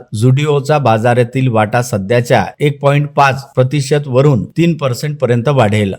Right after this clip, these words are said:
असा युक्तिवाद करून बहुतेक स्पर्धकांनी अद्याप मजबूत स्टोअर अर्थशास्त्र स्थापित केलेले नाही आणि जुडिओच्या किमतीत जाहिरातशिवाय किमान सवलत आणि स्पर्धकांच्या दुप्पट विक्री यामुळे एक मजबूत खांदक निर्माण होतो.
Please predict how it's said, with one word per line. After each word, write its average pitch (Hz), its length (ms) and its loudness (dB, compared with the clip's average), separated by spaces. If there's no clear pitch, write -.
असा 120 240 -2
युक्तिवाद 120 560 0
करून 120 380 0
बहुतेक 127 420 -2
स्पर्धकांनी 120 720 -4
अद्याप 120 480 -2
मजबूत 110 400 -8
स्टोअर 127 380 2
अर्थशास्त्र 113 720 -6
स्थापित 107 460 -6
केलेले 101 340 0
नाही 98 380 -4
आणि 127 400 2
जुडिओच्या 151 580 0
किमतीत 123 480 -4
जाहिरातशिवाय 127 760 2
किमान 127 440 -2
सवलत 127 480 -4
आणि 113 360 -2
स्पर्धकांच्या 123 920 -2
दुप्पट 123 480 -2
विक्री 113 400 -4
यामुळे 143 400 2
एक 135 280 -6
मजबूत 117 520 -4
खांदक 113 440 -2
निर्माण 110 360 -2
होतो. 101 360 -2